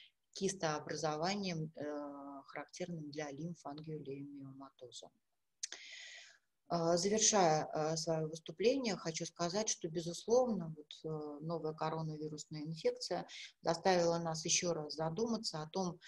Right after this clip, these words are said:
что мы живем в век поликоморбидности, когда у одного и того же пациента мы можем видеть несколько разных процессов,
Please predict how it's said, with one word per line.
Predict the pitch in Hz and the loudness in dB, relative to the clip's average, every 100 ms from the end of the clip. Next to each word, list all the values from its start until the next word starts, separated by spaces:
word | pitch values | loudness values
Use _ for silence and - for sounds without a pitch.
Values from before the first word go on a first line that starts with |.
| - - | -20 -16
что | - 180 | -4 0
мы | 180 | 2
живем | 175 185 185 175 165 | 4 4 4 4 4
в | |
век | 190 190 - _ _ _ - | 4 4 0 _ _ _ 2
поликоморбидности, | 196 226 - 175 175 175 160 160 151 139 - | 8 10 8 4 2 2 0 -4 -4 -6 -8
когда | - 151 160 160 156 | -4 -4 2 4 6
у | 147 | 6
одного | 151 165 165 170 160 | 2 2 2 2 2
и | |
того | 160 156 156 | 0 0 -2
же | - - | -6 -8
пациента | - 190 233 233 165 | -6 -2 -4 -4 -8
мы | 151 | -6
можем | 156 156 160 | -4 -4 -2
видеть | 160 160 160 | -2 -4 -2
несколько | 180 208 208 - - - | 2 4 4 2 -8 -10
разных | 127 123 139 131 _ | -8 -8 -10 -14 _
процессов, | 139 - 196 233 - | -6 -4 -4 -4 -4